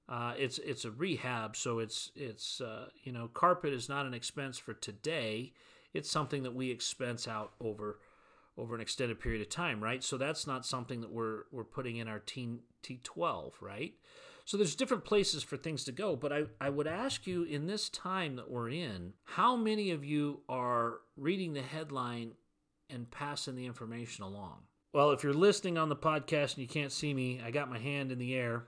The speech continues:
because I'm guilty as charged. But what I want you guys to understand is that passing the information along after you've vetted it with your two cents is, is what you're supposed to do. That's,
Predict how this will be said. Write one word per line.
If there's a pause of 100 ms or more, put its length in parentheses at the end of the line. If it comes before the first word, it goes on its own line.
(120)
because
I'm
guilty
as
charged. (120)
But
what
I
want
you
guys
to
understand
is
that
passing
the
information
along (100)
after
you've
vetted
it (220)
with
your
two
cents (100)
is, (180)
is
what
you're (420)
supposed
to
do. (120)
That's,